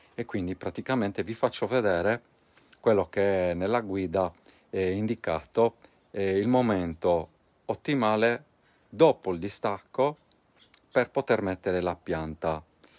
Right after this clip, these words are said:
in vaso. Vediamo subito, vediamo subito. Questa è una pianta di grosse dimensioni, ok? Una pianta di grosse dimensioni,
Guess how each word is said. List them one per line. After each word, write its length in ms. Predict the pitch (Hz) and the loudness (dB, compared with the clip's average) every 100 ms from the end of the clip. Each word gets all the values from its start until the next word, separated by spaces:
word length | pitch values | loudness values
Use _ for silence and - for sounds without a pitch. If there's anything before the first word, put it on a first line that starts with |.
| _ _ - | _ _ -12
in 220 | 87 82 | -8 -6
vaso. 440 | 76 76 76 90 87 _ - | -4 -4 -4 -8 -8 _ -12
Vediamo 340 | 101 85 104 | -6 -4 -6
subito, 580 | - 123 123 - 139 139 _ _ _ - _ - | -6 -6 -8 -6 -6 -6 _ _ _ -20 _ -20
vediamo 300 | - 90 71 | -10 -8 -8
subito. 540 | 76 - 78 85 - 104 _ - _ _ _ _ _ - _ _ _ _ _ _ _ _ _ _ _ _ _ _ _ _ _ _ _ - | -12 -16 -14 -12 -12 -14 _ -20 _ _ _ _ _ -20 _ _ _ _ _ _ _ _ _ _ _ _ _ _ _ _ _ _ _ -20
Questa 200 | - - | -14 -10
è 20 | |
una 80 | 78 | -4
pianta 240 | 107 92 | -2 -2
di 280 | 87 90 78 - - | -2 -2 -4 -8 -10
grosse 340 | - 98 - | -6 -6 -6
dimensioni, 800 | 87 90 95 - 98 78 80 107 - _ _ _ _ _ _ _ _ _ _ _ - | -4 -4 -2 -4 -2 -4 -4 -8 -10 _ _ _ _ _ _ _ _ _ _ _ -20
ok? 400 | - - 85 80 _ _ _ - - - - _ _ _ _ _ _ _ _ _ _ _ _ _ _ _ | -14 -6 -6 -6 _ _ _ -20 -12 -10 -10 _ _ _ _ _ _ _ _ _ _ _ _ _ _ _
Una 140 | 95 | -12
pianta 280 | 87 95 82 | -6 -4 -4
di 120 | 85 | -6
grosse 340 | 82 92 - 92 | -4 -4 -4 -6
dimensioni, 800 | 85 90 98 - 92 82 95 | -4 -4 -4 -2 0 0 -4